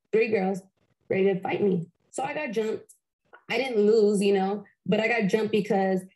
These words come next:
they said pretty girls are not allowed to be in the yard because they don't want their girls, which are either transgenders or studs, trying to hit on us. So I got jumped for being pretty.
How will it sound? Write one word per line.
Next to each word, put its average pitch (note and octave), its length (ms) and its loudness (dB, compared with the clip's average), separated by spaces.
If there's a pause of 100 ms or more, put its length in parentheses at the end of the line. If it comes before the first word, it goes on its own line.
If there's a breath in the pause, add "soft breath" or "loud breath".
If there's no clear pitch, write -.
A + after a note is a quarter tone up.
(140)
they G#3 120 6
said G3+ 440 0
pretty A3+ 240 2
girls G#3+ 240 -2
are G3+ 80 -2
not F#3+ 180 -2
allowed F#3+ 460 -2 (360)
to F#3 420 4 (200)
be G#3 140 -2
in F#3+ 280 0
the F3+ 100 2
yard F#3 340 -2 (340)
because F#3 420 -2
they F#3+ 140 0
don't F#3+ 200 -2
want F3+ 280 -4
their A3+ 180 -4
girls, F#3+ 460 -4
which F#3+ 180 -2
are F3 300 -2 (200 soft breath)
either F#3 640 0
transgenders F#3+ 640 2
or F#3+ 400 -2 (280)
studs, G#3 500 -4 (920)
trying A3 200 -2
to G#3+ 40 0
hit C4+ 140 0
on G3 180 0
us. - 220 -8 (180)
So A#3 260 -2
I A#3 120 -4
got B3+ 160 -2
jumped - 340 0 (260)
for G#3 120 2
being G#3 240 4
pretty. F#3+ 400 2